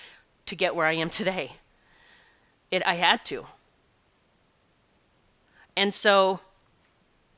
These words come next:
the Rainbow Crew needs us to release the past, because as long as I was stuck in that or not moving past that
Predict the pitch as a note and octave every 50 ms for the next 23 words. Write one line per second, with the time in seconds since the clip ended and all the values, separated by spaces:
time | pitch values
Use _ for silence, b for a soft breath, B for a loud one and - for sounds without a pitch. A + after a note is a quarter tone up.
0 | _ _ _ _ _ _ - B B B B B B B B B B - G3 G3
1 | G#3+ A3+ B3 C4 C4+ B3+ A#3 - - - A3 G#3 G3+ G3+ G3 G3+ F#3+ G#3+ G3+ -
2 | - - G3+ F3+ E3+ E3+ F3+ F3+ - - - - - - G3+ G3 D#3 C#3+ - -
3 | - - - - - - F#3+ - F#3+ F3 F#3 F3+ F3+ F#3+ G#3 B3 C4 B3+ - G#3+
4 | G#3 A3+ A3+ G#3 F#3 F3+ - - - - - G#3+ F#3+ - G#3+ G#3 G#3 G#3+ G#3+ A3
5 | A3+ - F3+ F3 E3+ E3 D#3 - B B B B B B B B B _ _ _
6 | _ _ _ _ _ _ _ _ _ _ _ _ _ _ _ _ _ _ _ _
7 | _ _ _ _ - G3 F#3 F#3 F#3 F3+ F#3+ G3+ - - G#3+ G#3+ G#3+ G3+ G3+ F#3+
8 | F#3+ F#3+ - - - - F3 F3+ F#3+ - - - C4+ C4+ C#4+ D4+ D#4